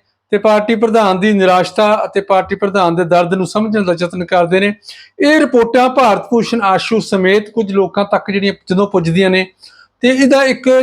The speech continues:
ਚੋਣ ਮੁਹਿੰਮ ਤੇ ਅਸਰ ਪੈਣਾ ਜਿਹੜਾ ਉਹ ਸੁਭਾਵਿਕ ਹੈ।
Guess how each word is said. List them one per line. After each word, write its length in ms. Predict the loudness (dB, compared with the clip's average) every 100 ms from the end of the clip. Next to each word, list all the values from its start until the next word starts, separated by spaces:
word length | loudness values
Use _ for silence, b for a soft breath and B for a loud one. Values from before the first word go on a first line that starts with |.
| -2 -4
ਚੋਣ 300 | 0 2 2
ਮੁਹਿੰਮ 320 | 2 0 0
ਤੇ 240 | 0 0 0 -2
ਅਸਰ 240 | -2 0 0
ਪੈਣਾ 340 | 0 0 0
ਜਿਹੜਾ 240 | 0 0
ਉਹ 180 | 0 0
ਸੁਭਾਵਿਕ 580 | -2 0 0 0 -2 0
ਹੈ। 200 | -2